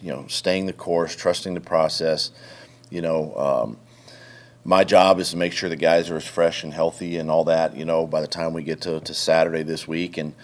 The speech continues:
and, uh, it's their job to study the game plan. So that's all part of the, that's all part of the process. And, uh, you know, uh, again, you don't have to,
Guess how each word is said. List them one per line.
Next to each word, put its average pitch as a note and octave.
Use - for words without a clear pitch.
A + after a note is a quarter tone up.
and, D#2
uh, D#2
it's E2+
their E2
job E2+
to E2+
study E2+
the E2
game F2+
plan. B1+
So D#2
that's G#2+
all G2
part G2
of F2
the, F2+
that's F2
all F#2
part E2+
of D#2
the D#2
process. D#2+
And, D#2+
uh, D#2
you D#2+
know, D#2
uh, D#2
again, E2
you D#2+
don't E2+
have E2
to, C#2+